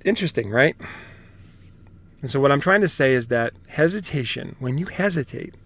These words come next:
that is the first sign that you, a certain time back, you know, a certain while back, you chose to believe that who you were was not enough or too much.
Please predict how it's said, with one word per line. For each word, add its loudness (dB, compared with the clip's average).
that -4
is -2
the 0
first 0
sign -4
that 2
you, 4
a -6
certain 2
time 0
back, 2
you 0
know, 0
a -4
certain 0
while 4
back, 0
you 0
chose 4
to -2
believe 0
that 0
who -2
you -2
were 2
was -6
not 2
enough 0
or -6
too -8
much. -8